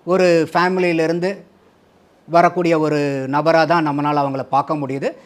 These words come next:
அதே மாதிரி அங்க இருக்கக்கூடிய வேட்பாளர்கள் வந்து பெண் வேட்பாளர் இவர் தான். So, பாட்டாளி மக்கள் கட்சி ஆகட்டும், அஹ், திமுகவாகட்டும் ஆண் வேட்பாளர்கள் தான் அங்க இருக்காங்க.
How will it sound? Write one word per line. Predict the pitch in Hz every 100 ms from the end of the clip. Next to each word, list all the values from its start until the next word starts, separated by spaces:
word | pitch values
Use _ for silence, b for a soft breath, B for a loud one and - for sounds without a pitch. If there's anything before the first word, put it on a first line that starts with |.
| B B
அதே | 156 220
மாதிரி | 240 220
அங்க | 175 233
இருக்கக்கூடிய | 247 214 254 226 214 196
வேட்பாளர்கள் | 202 208 220 202 185 175
வந்து | 170 180 208
பெண் | 208 254
வேட்பாளர் | 240 208 - 190 196 147
இவர் | 139
தான். | 131 - _ _ _ _ _ _ _ -
So, | 165 147 139
பாட்டாளி | - 170 196 208 196
மக்கள் | 185 190 175
கட்சி | 175 185
ஆகட்டும், | 180 180 175 233 226 208 190 180 165 160 151 147 139 139 b b -
அஹ், | 151 147
திமுகவாகட்டும் | 165 226 226 208 190 180 180 175 226
ஆண் | 175 214
வேட்பாளர்கள் | 185 180 185 175 160 165
தான் | 170
அங்க | 147
இருக்காங்க. | 139 147 131